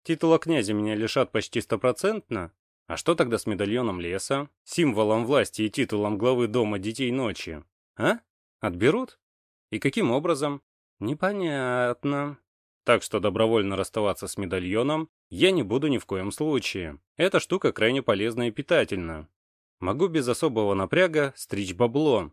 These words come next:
продавая билеты в план ада. Тем более, сатана любезно поделился со мной картой. При этом, если смогу разведать или получить карты других труднодоступных местечек, ассортимент предложения расширится. Залезаю в свойства,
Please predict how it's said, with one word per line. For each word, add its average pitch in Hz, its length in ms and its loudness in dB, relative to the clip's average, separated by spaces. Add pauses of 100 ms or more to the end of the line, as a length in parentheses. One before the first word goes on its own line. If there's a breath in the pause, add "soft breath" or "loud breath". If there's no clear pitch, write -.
(120)
продавая 110 420 4
билеты 107 420 0
в - 60 -18
план 107 380 0
ада. 85 460 -2 (120)
Тем 92 240 -8
более, 143 440 0 (220)
сатана 180 420 0
любезно 160 480 2
поделился 127 540 -2
со 107 120 0
мной 101 220 -2
картой. 90 580 2 (220)
При 117 160 2
этом, 107 260 0
если 127 260 -2
смогу 123 360 -4
разведать 120 500 0
или 110 140 -2
получить 127 460 -2
карты 110 340 0
других 120 380 -6
труднодоступных 110 920 -4
местечек, 113 680 -6 (440)
ассортимент 107 580 -2
предложения 98 640 -2
расширится. 107 880 -2 (460)
Залезаю 87 520 -2
в - 60 -8
свойства, 98 680 -4